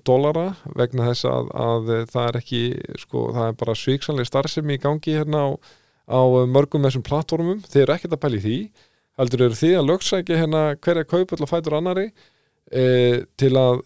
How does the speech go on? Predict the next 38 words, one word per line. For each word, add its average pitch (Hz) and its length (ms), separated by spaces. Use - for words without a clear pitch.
fá 147 160
viðurkenningu 165 840
á 147 160
ykkar 170 420
túlkun 170 640
um 151 300
að 139 320
þessar, 143 300
eh, - 400
þ-, 131 220
þessi 143 200
nýja 160 280
tækni 185 560
eigi 151 160
að - 80
falla 165 280
undir, 151 360
undir, 147 300
hérna, 151 480
verðbréfalöggjöfina. 131 720
Þá 131 80
væri 143 160
spurningin, 156 380
hvaða 190 300
tilgangi 202 500
þjónar 214 480
þetta? - 80
Og, 127 160
og, 143 160
og, 151 240
og 143 60
það 143 180
var 147 180
svo 139 140
góða 180 200
punktur 196 360
að 143 60
sem 151 140